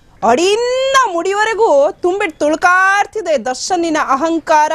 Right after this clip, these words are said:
ದುರಂಕಾರ, ಸೊಕ್ಕು ಎಲ್ಲವೂ ಸಹ. ಕೊಲೆ ಆರೋಪದಲ್ಲಿ ಜೈಲಲ್ಲಿದ್ರು ಪಾಪ ಪ್ರಜ್ಞೆ ಅಂತೂ ಕಾಡೋದೇ ಇಲ್ವಾ ಈ ಮನುಷ್ಯಂಗೆ?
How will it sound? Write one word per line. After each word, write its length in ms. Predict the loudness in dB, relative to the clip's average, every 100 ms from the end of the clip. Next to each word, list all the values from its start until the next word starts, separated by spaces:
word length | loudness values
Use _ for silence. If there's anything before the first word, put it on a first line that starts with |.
| -2 -2
ದುರಂಕಾರ, 640 | -2 -2 -2 0 0 0 -4
ಸೊಕ್ಕು 600 | -4 -6 -6 _ -6 -6
ಎಲ್ಲವೂ 600 | -6 -2 0 0 -2 -6
ಸಹ. 380 | -10 -10 -12 -12 _ -20 -10
ಕೊಲೆ 260 | -2 2 2
ಆರೋಪದಲ್ಲಿ 720 | 2 2 -2 -4 -4 -2 -2
ಜೈಲಲ್ಲಿದ್ರು 760 | 0 0 -2 -4 -4 -2 0 -2 -8 -20 _
ಪಾಪ 320 | 0 0 -2 -6
ಪ್ರಜ್ಞೆ 380 | -4 -6 -6 -8
ಅಂತೂ 240 | -8 -10
ಕಾಡೋದೇ 540 | -12 -6 -2 -2 0
ಇಲ್ವಾ 340 | 0 0 0 0
ಈ 120 | 0
ಮನುಷ್ಯಂಗೆ? 720 | -4 -4 -4 -4 -4 -4 -6